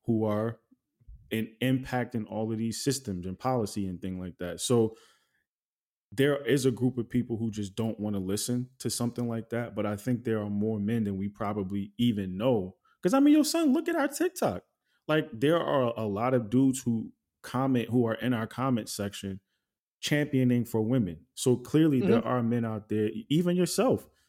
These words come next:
Speaker 1: there are men out there who are advocating, and not even, not silently. I'm talking about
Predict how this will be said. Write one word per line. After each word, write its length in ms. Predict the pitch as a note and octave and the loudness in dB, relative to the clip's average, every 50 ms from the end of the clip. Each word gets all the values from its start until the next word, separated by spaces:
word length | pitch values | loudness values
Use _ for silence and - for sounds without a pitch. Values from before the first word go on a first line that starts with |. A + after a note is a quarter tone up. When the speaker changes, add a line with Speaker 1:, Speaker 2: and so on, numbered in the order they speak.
| _ _ _ - | _ _ _ -2
Speaker 1:
there 160 | A#2 A2+ - - | -2 -2 0 0
are 180 | B2+ C3 C3 | 0 2 2
men 180 | B2 B2 B2+ A#2+ | 2 2 2 0
out 200 | A#2+ A#2 G#2+ - | 0 -2 -4 -2
there 140 | A#2 A2+ G#2+ | -2 -2 -2
who 180 | A#2 A#2 A2+ A2+ | -2 -2 -2 -4
are 100 | G#2+ - | -6 -6
advocating, 680 | - A2 A#2+ A2+ G#2+ G2+ - - G2+ F#2+ F2 E2+ F2 - - | -4 -4 -2 -2 -2 -2 -2 -2 -4 -4 -4 -6 -10 -8 -6
and 100 | G#2+ B2 | -4 0
not 200 | C#3+ D3+ D#3+ D#3+ | 0 2 4 4
even, 260 | D3+ C#3 C3 A2+ A2+ | 4 4 4 2 0
not 240 | C#3 C#3 B2+ - - | 0 -2 -2 -4 -6
silently. 500 | - - C3+ C3 B2 G#2 F#2 - E2+ E2 | -2 0 0 2 2 0 -2 -4 -8 -8
I'm 140 | E2+ B2 B2+ | -6 -6 -4
talking 320 | C3 - C3+ B2+ B2+ A#2 | 0 0 0 2 2 0
about 380 | A2 G#2 G2+ G#2+ G#2 G2+ G2 | -2 -2 -4 -4 -4 -4 -6